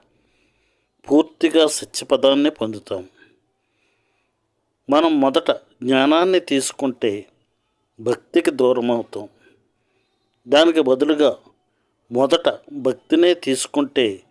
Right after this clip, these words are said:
జ్ఞానానికి దూరం కాం. భక్తునికి ఈ రెండూ అవసరమే.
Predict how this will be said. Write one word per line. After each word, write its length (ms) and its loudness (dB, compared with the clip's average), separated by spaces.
జ్ఞానానికి 840 0
దూరం 420 2
కాం. 340 -4
భక్తునికి 680 0
ఈ 160 4
రెండూ 400 2
అవసరమే. 640 -2